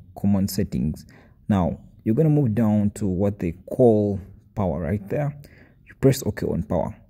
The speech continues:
Now, when you press power, different options are going to be shown on your screen. Sleep timer, screen off, switch off timer, no signal, auto power off. Now you're interested in that part. Press OK. The, when you press OK, now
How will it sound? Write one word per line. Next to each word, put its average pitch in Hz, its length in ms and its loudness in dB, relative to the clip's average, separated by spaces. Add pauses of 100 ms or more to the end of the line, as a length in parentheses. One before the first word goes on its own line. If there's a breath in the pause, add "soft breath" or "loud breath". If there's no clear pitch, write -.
(420)
Now, 101 180 0
when 101 160 4
you 101 80 2
press 147 300 0
power, 101 260 2
different 127 420 -2
options 113 280 -2
are 95 80 -2
going 110 200 2
to 101 40 -2
be 107 100 0
shown 98 280 0
on 85 100 -2
your 101 120 -2
screen. - 300 -4
Sleep 135 320 -6
timer, 123 380 2
screen 107 320 0
off, 98 280 -2
switch 104 240 -4
off 90 160 -4
timer, 127 420 0
no 104 460 2
signal, 98 680 -2
auto 95 220 -4
power 92 400 -2
off. - 340 0 (640 loud breath)
Now 107 180 4
you're 95 180 2
interested 101 320 -2
in 85 140 0
that - 240 -6
part. - 300 -12 (380)
Press 120 220 0
OK. - 380 -6 (380 loud breath)
The, 90 180 2 (280)
when 117 160 6
you 107 100 4
press 123 240 0
OK, 104 440 -4 (460 loud breath)
now 98 380 2